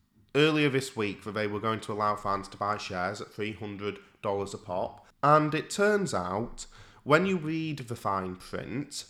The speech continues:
that not only are these actually legally not shares, it's just like a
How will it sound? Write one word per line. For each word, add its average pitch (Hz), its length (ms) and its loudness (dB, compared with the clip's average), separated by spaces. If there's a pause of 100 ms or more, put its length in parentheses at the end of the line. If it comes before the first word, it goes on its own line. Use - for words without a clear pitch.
(320)
that 123 420 2 (120)
not 165 240 4
only 214 420 4
are 143 80 4
these 143 320 2
actually 147 460 0
legally 135 480 2
not 120 300 2
shares, 139 720 0
it's 107 220 -6
just - 280 -4
like 110 200 2
a 98 60 -10